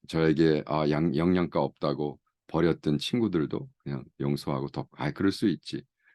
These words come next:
쪼다 같은 놈들이니까." 그러고 그냥 용서하고 넘어갈 수 있는, 예, 그걸 가지고 계속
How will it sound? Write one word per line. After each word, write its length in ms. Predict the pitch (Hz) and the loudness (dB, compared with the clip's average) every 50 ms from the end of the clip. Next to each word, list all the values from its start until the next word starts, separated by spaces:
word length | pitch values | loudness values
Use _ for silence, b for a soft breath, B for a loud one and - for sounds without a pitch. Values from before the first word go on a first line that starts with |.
| b b - - | b b -14 -6
쪼다 200 | - 90 85 87 | -4 -2 0 0
같은 260 | 76 73 - - 73 69 | -2 -2 -4 -4 -4 -4
놈들이니까." 500 | 62 64 67 62 60 55 53 53 - _ _ _ | -4 -6 -6 -8 -8 -10 -12 -14 -18 _ _ _
그러고 240 | - 71 73 78 | -4 -4 -2 -2
그냥 260 | 76 71 73 76 73 69 65 | -2 -4 -4 -4 -6 -6 -2
용서하고 560 | 69 73 76 76 - 87 78 69 67 73 71 | 0 0 0 0 -2 -4 -4 -4 -4 -4 -2
넘어갈 360 | 65 69 71 71 67 64 64 | 0 0 0 0 0 -2 -4
수 140 | - - - | -6 -10 -12
있는, 120 | - - - _ _ _ _ _ _ _ _ _ _ _ _ _ _ _ - | -14 -14 -18 _ _ _ _ _ _ _ _ _ _ _ _ _ _ _ -20
예, 40 | - - - | -20 -20 -16
그걸 200 | - - 78 71 | -6 -4 -2 -2
가지고 320 | - 69 65 67 65 67 67 | 0 -2 -4 -4 -6 -8 -8
계속 440 | - - 143 - - 98 - - | -8 -6 -2 0 0 0 -2 -4